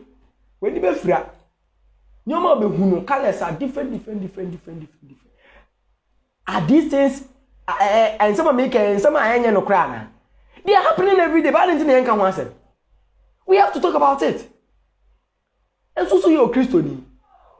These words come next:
A wokɔ na woba. Ɛnso saa nneɛma yi, wo namfofoɔ yɛ. Bɛka wɔn ato. Help them. Me hu a, deɛ bɛka kyerɛ me sɛ, oh, they need help. Oh, ɔmo hia mmoa.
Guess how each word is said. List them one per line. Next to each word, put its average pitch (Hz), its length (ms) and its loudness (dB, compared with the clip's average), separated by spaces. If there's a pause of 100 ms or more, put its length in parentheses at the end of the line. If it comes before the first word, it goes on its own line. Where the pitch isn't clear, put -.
(340)
A - 140 -2
wokɔ 285 340 0
na 247 100 2
woba. 214 360 2 (380)
Ɛnso 349 280 -2
saa 370 160 2
nneɛma 269 360 2
yi, 254 140 -8 (400)
wo 285 80 -2
namfofoɔ 285 480 0
yɛ. 247 200 0 (1600)
Bɛka 233 120 -20
wɔn 190 260 -12
ato. 196 180 -20 (680)
Help - 460 -8
them. 269 500 -2 (380)
Me 262 100 2
hu 330 180 4
a, 277 260 0 (160)
deɛ 254 120 2
bɛka 294 220 -2
kyerɛ 302 140 -2
me 269 220 -2
sɛ, - 40 -10
oh, 269 180 -2
they 226 200 -2
need 240 300 2
help. 226 480 2 (640)
Oh, 302 380 4
ɔmo 285 100 2
hia 262 160 4
mmoa. 202 600 2